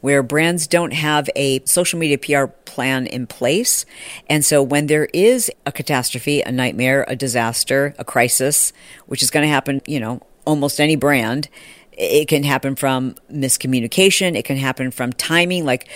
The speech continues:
for example, I forget what company it was that sent out an email to, like, millions of subscribers, and it was their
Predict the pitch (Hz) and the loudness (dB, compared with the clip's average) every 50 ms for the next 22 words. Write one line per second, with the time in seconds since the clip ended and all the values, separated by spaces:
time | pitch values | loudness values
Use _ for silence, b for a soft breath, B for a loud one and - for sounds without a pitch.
0 | B B B B - - - 175 175 135 - 139 151 156 151 139 135 127 - - | B B B B -6 0 4 4 4 4 2 0 -2 -2 -2 -2 -2 -6 -6 -8
1 | 135 131 208 247 - - 214 190 - - - 147 131 - 135 131 120 69 113 120 | -8 -4 -4 -4 -2 -2 -4 -6 -6 -6 -6 -6 -4 -4 -4 -4 -4 -4 -4 -4
2 | 113 107 110 - - - B B B B B B - 135 - - - - - 165 | -2 -2 -2 -4 -6 -8 B B B B B B 0 0 2 2 2 2 2 2
3 | 165 170 - - - - 156 151 147 147 147 - - - - 139 139 135 - - | 0 0 -2 -6 -4 -2 0 0 0 -2 -2 -4 -8 -8 -6 -4 -4 -4 -4 -4
4 | 151 147 147 143 135 131 123 120 117 120 - - - 127 113 120 120 - - 131 | -2 -2 0 0 0 0 0 -2 -2 -4 -6 -6 -6 -4 -2 -4 -4 -4 -6 -6
5 | 147 165 185 220 240 240 240 214 196 175 151 160 151 139 - - 139 123 - - | -4 -2 0 2 2 2 2 2 0 0 0 0 0 0 0 -2 -2 -4 -4 -2
6 | - - - - 147 139 139 135 107 107 107 117 - - B B B B B B | -2 -2 0 2 4 4 4 4 2 0 -2 -2 -4 -6 B B B B B B
7 | B 131 143 143 131 107 127 143 143 123 123 135 135 127 123 123 120 | B 0 2 2 2 2 0 0 0 0 0 2 2 2 0 -2 -4